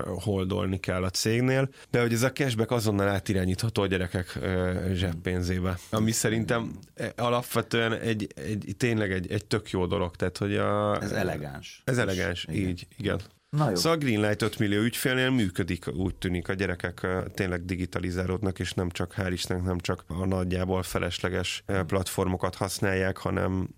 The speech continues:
Speaker 1: hajlandóak felismerni azt, hogy, ö, hogy pénzügyek tekintetében is érdemes digitalizálódni,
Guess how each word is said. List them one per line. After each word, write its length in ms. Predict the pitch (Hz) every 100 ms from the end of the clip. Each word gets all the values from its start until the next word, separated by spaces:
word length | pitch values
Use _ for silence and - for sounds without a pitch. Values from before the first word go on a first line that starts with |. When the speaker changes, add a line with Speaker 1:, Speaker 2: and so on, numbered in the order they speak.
| 95
Speaker 1:
hajlandóak 800 | 92 92 90 90 92 90 - -
felismerni 640 | - 98 95 - 98 92
azt, 280 | 92 92 -
hogy, 240 | - 92 92
ö, 420 | 92 92 92 92 95 _ -
hogy 300 | - 104 95
pénzügyek 800 | 107 101 101 104 101 104 98 98
tekintetében 720 | 110 - 110 110 - 113 110
is 180 | 113 -
érdemes 340 | 113 113 113
digitalizálódni, 920 | 117 120 117 117 117 123 120 123 127